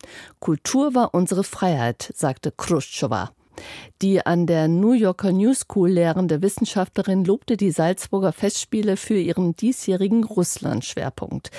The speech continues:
Mit Weinbergs Der Idiot und Prokofjews Der Spieler stehen zwei Opern nach Romanen des russischen Schriftstellers Dostojewski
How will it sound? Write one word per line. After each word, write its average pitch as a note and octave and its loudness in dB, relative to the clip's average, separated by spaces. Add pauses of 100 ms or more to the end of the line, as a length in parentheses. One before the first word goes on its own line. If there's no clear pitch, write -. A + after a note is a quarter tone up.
(240)
Mit E3 0
Weinbergs F3+ 2
Der D3 -2
Idiot F3+ 0
und E3+ 0
Prokofjews G3 0 (260)
Der D#3+ 2
Spieler G#3+ 0
stehen F#3 0
zwei G3 0
Opern F#3 0
nach C#3 -2
Romanen D3+ 0
des - -6
russischen G3 -2
Schriftstellers - -2
Dostojewski E3+ -2